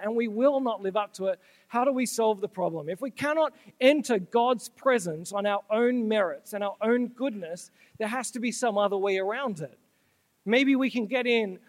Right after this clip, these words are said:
on somebody else's merits. So maybe some way, there's some other way to get in. There's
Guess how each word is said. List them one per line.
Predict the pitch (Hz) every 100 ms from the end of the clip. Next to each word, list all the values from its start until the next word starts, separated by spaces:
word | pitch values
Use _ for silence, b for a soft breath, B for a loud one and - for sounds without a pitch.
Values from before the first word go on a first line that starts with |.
| b
on | 214 226 220
somebody | - 254 233 226 214 220
else's | 247 262 - 202 175
merits. | 196 190 143 -
So | - 240
maybe | 240 247
some | - - 240 247
way, | 240 226
there's | 220 214
some | 254 254 -
other | 247 254
way | 226 208 208
to |
get | 190 202 196
in. | 180 151
There's | 175